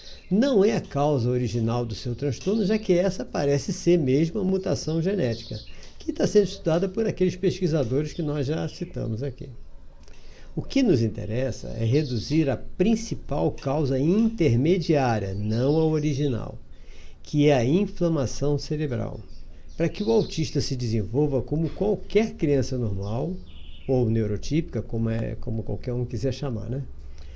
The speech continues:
Essa inflamação, se não for reduzida,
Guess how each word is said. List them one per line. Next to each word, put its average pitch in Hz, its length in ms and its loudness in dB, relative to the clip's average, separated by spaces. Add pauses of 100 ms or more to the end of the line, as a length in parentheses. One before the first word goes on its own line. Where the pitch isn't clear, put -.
(320)
Essa 190 220 6
inflamação, 170 560 4
se 185 180 2
não 180 160 4
for 107 240 -2
reduzida, 104 840 0